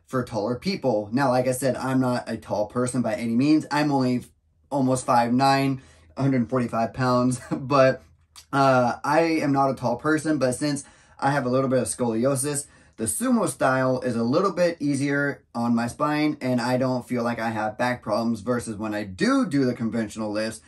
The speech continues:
I feel like my spine, excuse me, I feel like it is a little bit harder on my back, and I can't get the proper form,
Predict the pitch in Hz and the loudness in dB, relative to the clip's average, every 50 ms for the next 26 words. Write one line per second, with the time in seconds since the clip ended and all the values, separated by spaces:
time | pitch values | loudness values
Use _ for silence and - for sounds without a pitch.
0 | - - _ _ _ - - 117 117 - - 123 123 117 117 117 117 117 - 113 | -20 -20 _ _ _ -8 -6 -6 -6 -4 -2 -2 0 0 0 0 0 0 -2 -2
1 | 113 113 117 110 - - 120 120 120 120 120 123 120 123 117 - - - - - | -2 -2 -2 -4 -4 -4 -2 -2 0 0 0 2 2 2 0 -2 -6 -20 -20 -18
2 | - - - _ _ _ - 131 117 - - - 180 196 160 127 120 113 104 135 | -18 -20 -20 _ _ _ -12 -12 -10 -10 -8 -4 -2 -2 0 2 0 0 0 -2
3 | 135 127 - 160 151 147 143 139 123 - - _ _ _ - 139 131 131 127 123 | -2 0 0 0 2 2 0 0 -2 -8 -14 _ _ _ -4 0 0 0 2 0
4 | 123 131 147 160 160 147 151 135 120 113 131 139 143 143 139 135 123 120 113 107 | 0 2 2 0 0 0 0 -2 -2 -2 0 0 0 0 -2 -2 -2 -2 -2 -2
5 | 110 107 95 - - 135 139 147 143 135 - 127 123 117 113 113 - - 135 131 | -4 -6 -8 -4 0 2 2 2 2 -2 -2 -4 -2 -2 -4 -6 -4 -4 -4 -4
6 | 127 127 113 123 131 135 - - 127 120 - 120 107 104 - 113 98 - - 285 | -4 -6 -2 0 0 0 0 -2 -10 -8 -4 -2 -2 -2 -2 -6 -10 -8 -2 2
7 | 156 156 - 156 156 156 156 | 4 4 4 4 4 2 -2